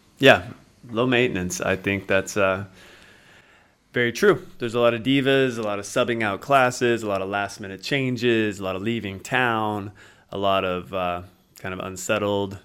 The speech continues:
entitlement in, in the yoga world. I would, I would say that's a, that's a very good point. Um, I'll give you a little peek into, to my experience directly. So I finished my teacher training in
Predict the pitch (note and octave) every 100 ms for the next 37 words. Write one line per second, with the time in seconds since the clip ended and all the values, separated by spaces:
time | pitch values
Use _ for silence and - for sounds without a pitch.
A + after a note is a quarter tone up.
0 | - G#2+ - G#2 G2 G2 F#2+ F#2+ - _
1 | G2+ F#2+ F#2+ G2+ F#2+ G2 F#2+ F#2+ F#2 F#2
2 | F#2 G2+ G2 G#2 A2 - F#2+ F#2 - -
3 | - - F#2 F#2 F2+ - - G2+ - _
4 | - - - _ _ _ - G#2+ G2 G2+
5 | - - E3 A3+ A#3 G3 F3 F3+ E3 D#3+
6 | C#3 B2+ B2 G#2+ G2 F#2 G#2+ G2+ G2+ G2
7 | - F#2 F2+ F2+ F#2 - - _ - G#2+
8 | G2 F#2 G2 F#2 F2+ _ - - G#2 G2+
9 | G2+ - - - - - _ _ _ _
10 | - A#2+ D3 D3+ D3 C3+ C3 B2 A#2+ -
11 | G#2+ G2+ G#2+ G2+ F#2+ F#2